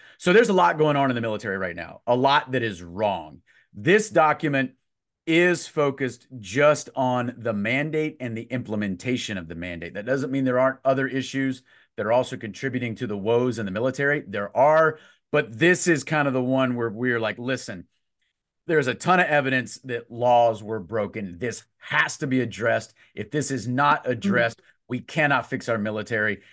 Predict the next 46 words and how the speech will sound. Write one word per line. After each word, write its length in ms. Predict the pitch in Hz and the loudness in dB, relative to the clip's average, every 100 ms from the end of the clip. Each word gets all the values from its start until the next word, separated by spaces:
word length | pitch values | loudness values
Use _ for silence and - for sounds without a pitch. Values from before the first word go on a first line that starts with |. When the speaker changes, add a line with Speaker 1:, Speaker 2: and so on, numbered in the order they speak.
| _ | _
Speaker 1:
We 100 | 117 | -2
live 140 | 127 107 | -2 0
in 40 | |
a 60 | 98 | -2
complex 480 | 147 156 151 143 | 0 2 0 0
world 240 | 147 139 123 | -2 -2 2
right 180 | 135 123 | 0 0
now 300 | 123 120 120 | 0 0 0
with 180 | 104 | -4
a 60 | 104 | -6
lot 280 | 104 127 131 | -2 0 2
of, 200 | 123 104 | 0 -2
uh, 240 | 110 113 | -2 -2
a 80 | 107 | -4
lot 220 | 113 131 | -4 -4
of 60 | 123 | -4
risks, 520 | 117 117 117 - - _ _ _ _ - | -6 -6 -8 -14 -20 _ _ _ _ -2
and 320 | 123 117 113 - | 0 0 -4 -12
we 240 | 135 131 | -2 -2
don't 360 | 117 147 151 143 | 0 2 2 2
necessarily 580 | 139 135 120 135 131 117 | -4 -4 -8 -4 -2 -2
have 140 | 110 | -4
a 60 | 107 | -4
military 460 | 131 151 147 135 | -4 -4 -2 -4
or 80 | 120 | -4
military 400 | 123 123 123 110 | -4 -6 -6 -6
leaders 260 | 107 107 101 | -8 -10 -10
that 100 | 101 | -12
we 80 | |
can 120 | 104 95 | -10 -10
fully 260 | 104 98 | -8 -8
trust." 440 | 95 90 - - _ _ _ _ _ _ _ _ _ _ - | -8 -12 -12 -18 _ _ _ _ _ _ _ _ _ _ -4
Speaker 2:
That's, 260 | 208 202 | -4 -4
that's 240 | - 196 190 | -2 -2 0
very 260 | 196 190 | -2 0
we-, 220 | 185 185 180 | 0 -2 -2
very 240 | 180 180 | -4 -2
well 240 | 175 165 | -4 -4
said. 360 | 156 - 175 156 | -6 -4 -4 -2
And 160 | 180 185 | -4 -4
this 160 | 190 | -4
answers 460 | - 202 208 220 - | -4 -4 0 -2 -2
the 80 | 180 | -8
question 720 | - 202 202 - 139 135 147 | -4 -4 -2 -4 -6 -6 -4
that 180 | 185 - | -2 0
many 520 | 175 190 214 208 202 | 0 0 0 -2 -6